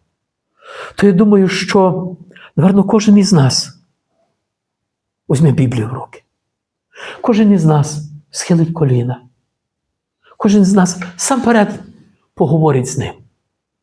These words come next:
поспілкується з ним, щоб від нього отримати і настанову, і підкріплення, і керівництво. І,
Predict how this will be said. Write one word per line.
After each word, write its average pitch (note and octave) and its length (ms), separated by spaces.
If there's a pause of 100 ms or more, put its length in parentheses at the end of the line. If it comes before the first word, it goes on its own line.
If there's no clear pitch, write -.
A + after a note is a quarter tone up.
(440)
поспілкується F3 680
з - 80
ним, - 220 (840)
щоб G3+ 260
від G3+ 120
нього G#3 300
отримати F3+ 680 (1160)
і A3 80
настанову, F3 800 (540)
і F#3+ 100
підкріплення, F3 800 (500)
і D#3+ 80
керівництво. - 760 (1040)
І, D3 420